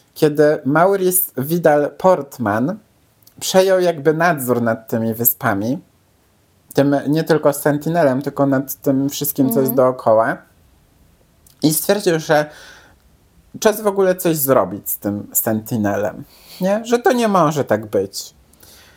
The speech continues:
Speaker 1: I
Speaker 2: <laughs>
Speaker 1: ogólnie on miał taką obsesję na punkcie tubylców. Często ich porywał,
Speaker 2: Aha.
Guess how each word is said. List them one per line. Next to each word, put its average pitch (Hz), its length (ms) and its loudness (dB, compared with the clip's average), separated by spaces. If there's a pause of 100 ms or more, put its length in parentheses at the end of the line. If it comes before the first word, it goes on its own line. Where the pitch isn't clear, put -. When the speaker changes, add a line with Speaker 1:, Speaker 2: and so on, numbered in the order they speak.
(580)
Speaker 1:
I 220 340 2 (520)
Speaker 2:
<laughs> - 640 -12
Speaker 1:
ogólnie 220 460 0
on 185 160 2
miał 190 160 -2
taką 185 340 0
obsesję 156 640 -2
na 113 140 -2
punkcie 107 440 -4
tubylców. 107 800 -4 (920)
Często 214 340 2
ich 175 160 -2
porywał, 127 760 2 (340)
Speaker 2:
Aha. 240 680 2